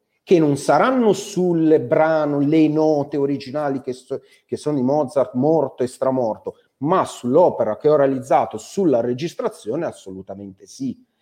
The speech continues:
Ecco quindi che a volte questo concetto, "Ah, ma l'autore è morto, allora ci faccio quello che voglio", non è così.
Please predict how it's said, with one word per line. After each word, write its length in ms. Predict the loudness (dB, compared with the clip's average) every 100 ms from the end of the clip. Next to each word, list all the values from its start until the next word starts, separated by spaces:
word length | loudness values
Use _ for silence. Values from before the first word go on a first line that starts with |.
| -2
Ecco 320 | -2 0 -2
quindi 580 | 2 4 4 0 -4 _
che 100 | 0
a 40 | 2
volte 360 | 4 4 0
questo 300 | 0 0 0
concetto, 540 | 0 0 2 2 2 2
"Ah, 80 | 0
ma 140 | 0
l'autore 440 | 0 2 4 4
è 40 | 4
morto, 460 | 2 0 -2 -4
allora 340 | -2 4 4 4
ci 160 | -2
faccio 300 | -4 -4 -4
quello 180 | -4 -2
che 100 | -2
voglio", 300 | -2 -2 -2
non 360 | -4 -6 -12 -6
è 200 | -6 -4
così. 360 | -8 -10 -14